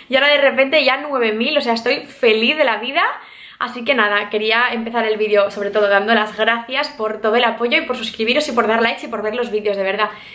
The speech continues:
Estoy súper contenta con cómo está yendo el canal.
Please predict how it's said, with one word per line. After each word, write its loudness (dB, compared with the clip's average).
Estoy 0
súper 0
contenta 2
con -2
cómo -2
está -2
yendo 0
el 2
canal. -6